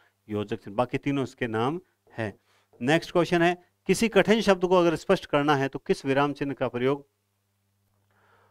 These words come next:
होता है? बताओ, देखिए, किसी कठिन शब्द को अगर प्रयोग करना है तो किसका प्रयोग होता है? तो वो होता है, किसका होता है? वो होता है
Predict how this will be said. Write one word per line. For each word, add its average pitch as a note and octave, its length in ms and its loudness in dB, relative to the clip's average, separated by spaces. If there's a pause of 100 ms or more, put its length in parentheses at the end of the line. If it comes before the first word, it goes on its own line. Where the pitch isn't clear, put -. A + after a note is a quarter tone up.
(160)
होता C#3 300 4
है? G2 200 -4 (1080)
बताओ, C#3 260 6
देखिए, A#2+ 300 -2
किसी E3 240 2
कठिन E3 420 0 (200)
शब्द C#3 240 -6
को C#3 80 2
अगर C3 120 2
प्रयोग C#3+ 300 -2
करना C#3+ 140 0
है C#3 60 -2
तो C#3 80 -8
किसका D#3 320 0
प्रयोग C3+ 240 -2
होता A2+ 260 -6
है? G2+ 160 -12 (1200)
तो G#2+ 40 -8
वो B2 160 -2
होता A#2+ 240 -4
है, C3 60 -2
किसका - 280 -12
होता C3+ 200 -6
है? G#2+ 100 -8 (2000)
वो A#2 120 -4
होता A#2 240 -2
है D#3+ 240 0